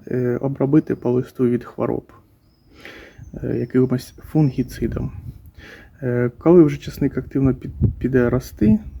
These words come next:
на початку травня місяця, е, потрібно обробити інсектицидом від різних шкідників, типу цибулевої мухи там, чи ще когось там.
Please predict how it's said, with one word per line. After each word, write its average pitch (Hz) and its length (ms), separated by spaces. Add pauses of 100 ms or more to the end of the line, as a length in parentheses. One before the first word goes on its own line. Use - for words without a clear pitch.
(200)
на 123 100
початку - 500
травня 147 500
місяця, 135 540 (800)
е, - 300 (200)
потрібно 131 440
обробити 120 520
інсектицидом 147 920
від 139 200
різних 135 420
шкідників, 113 720 (360)
типу - 360 (180)
цибулевої 113 680
мухи 165 340
там, - 340
чи - 140
ще - 220
когось - 320
там. - 220